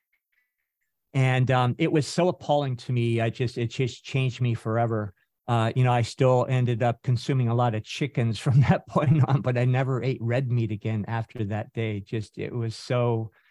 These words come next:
so disturbing to me. So, uh, I think, yeah, that's, that's a good idea. Go see, um, you know, how that nice, you know, pink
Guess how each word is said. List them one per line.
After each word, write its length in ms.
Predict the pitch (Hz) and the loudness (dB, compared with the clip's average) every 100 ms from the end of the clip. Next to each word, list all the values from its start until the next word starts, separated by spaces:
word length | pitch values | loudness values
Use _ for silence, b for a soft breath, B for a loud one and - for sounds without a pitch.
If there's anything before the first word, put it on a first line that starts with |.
| b _ | b _
so 240 | - 170 | 2 4
disturbing 720 | 143 139 - 151 151 123 113 | 4 0 2 2 2 2 -2
to 200 | - 120 | -2 -2
me. 300 | 110 107 104 b b b _ _ _ _ - | -2 -2 -6 b b b _ _ _ _ -6
So, 580 | - 139 135 135 131 | 2 4 6 6 4
uh, 180 | 127 135 | 4 4
I 140 | 127 139 | 4 0
think, 360 | - 165 151 | 2 0 2
yeah, 160 | 165 139 | 2 2
that's, 360 | 143 143 - - | 2 -2 -4 -2
that's 280 | 147 143 | -2 -2
a 40 | 131 | 0
good 180 | 147 143 | 2 2
idea. 440 | 135 113 143 127 | 2 0 0 0
Go 320 | 117 135 135 | 0 0 2
see, 760 | 127 - - 143 135 131 127 - - | -2 -6 -2 0 0 0 -4 -8 -6
um, 400 | 127 123 123 117 | -2 0 0 0
you 140 | 135 131 | 0 2
know, 220 | 123 123 | 2 0
how 280 | 98 135 131 | 0 0 0
that 300 | 127 123 135 | 0 0 0
nice, 500 | 127 127 120 - - _ _ | 0 -2 -6 -14 -20 _ _
you 120 | 135 | -4
know, 200 | 127 120 - | -4 -4 -6
pink 340 | - 135 120 | -4 -4 -4